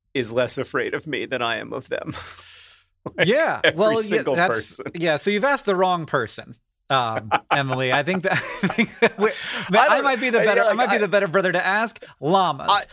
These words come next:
Speaker 1: I
Speaker 2: Llamas I am so afraid of, and I can't tell you why. It's just the way that they look at me, but they do not seem at all shy around me.
Speaker 1: Yeah, now that I think about it, Hank, I think that stink bug might be less afraid of
Speaker 2: Oh,
Speaker 1: me than I
Speaker 2: definitely.
Speaker 1: am of it.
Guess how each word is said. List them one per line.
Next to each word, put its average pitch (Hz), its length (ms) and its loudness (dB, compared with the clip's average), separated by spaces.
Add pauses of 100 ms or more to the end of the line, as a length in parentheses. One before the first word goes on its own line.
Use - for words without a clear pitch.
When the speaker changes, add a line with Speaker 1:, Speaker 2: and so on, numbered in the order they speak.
(120)
Speaker 1:
I 147 80 -2
Speaker 2:
Llamas 262 480 2
I 202 140 6
am 196 180 -2
so 339 400 4
afraid 254 320 2
of, 226 120 6
and 208 80 0
I 208 60 2
can't 262 400 -2
tell 262 160 4
you 247 180 -2
why. 247 300 4
It's 165 200 -2
just - 180 -4
the 208 80 4
way 196 220 2
that 196 180 -6
they 262 160 0
look 311 320 2
at 196 120 -4
me, 180 280 -4 (240)
but 185 160 0
they 220 100 2
do 185 140 -2
not 180 240 0
seem 165 180 -4
at 147 80 -2
all 131 140 2
shy 123 440 -2
around 117 380 -4
me. 110 260 -12 (200)
Speaker 1:
Yeah, 190 180 2
now 190 160 0
that 381 100 -6
I 320 60 -2
think 202 220 -6
about 160 200 0
it, 135 100 -4
Hank, 139 220 -4
I 165 120 0
think 370 260 -6
that - 220 -2
stink - 440 -6
bug 131 360 -2 (180)
might 135 500 -2
be 139 200 -2
less 131 320 -2
afraid 123 500 -2
of 135 80 -4
Speaker 2:
Oh, 170 140 0
Speaker 1:
me 113 80 -2
than 135 80 0
I 127 60 -2
Speaker 2:
definitely. 113 320 -2
Speaker 1:
am 110 140 -4
of 110 140 -6
it. 120 240 -2